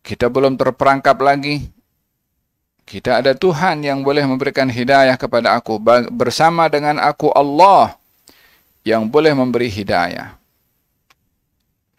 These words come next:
Inna ma'iya, bersama dengan saya, Allah Subhanahu wa taala. Rasa kebersamaan dengan Allah meyakinkan kepada orang yang merasa dirinya bersama dengannya,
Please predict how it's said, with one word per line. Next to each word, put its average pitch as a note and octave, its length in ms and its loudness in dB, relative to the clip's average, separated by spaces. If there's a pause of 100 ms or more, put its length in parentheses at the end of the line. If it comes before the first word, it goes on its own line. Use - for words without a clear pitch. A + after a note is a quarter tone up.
(400)
Inna C#3 320 -2
ma'iya, C#3+ 720 2
bersama D3 560 -2
dengan A2+ 320 -4
saya, D#3 560 -2 (400)
Allah G#2+ 320 2
Subhanahu G2+ 400 -6
wa F#2 80 -6
taala. - 480 -10 (1500)
Rasa A#3 480 4
kebersamaan F#3+ 880 2
dengan D#3 320 0
Allah D3+ 320 4
meyakinkan E3 800 0
kepada C#3 400 2
orang E3 400 4
yang D3+ 240 0
merasa G#3 800 2
dirinya D3+ 400 -2
bersama B2 560 0
dengannya, A#2 640 -2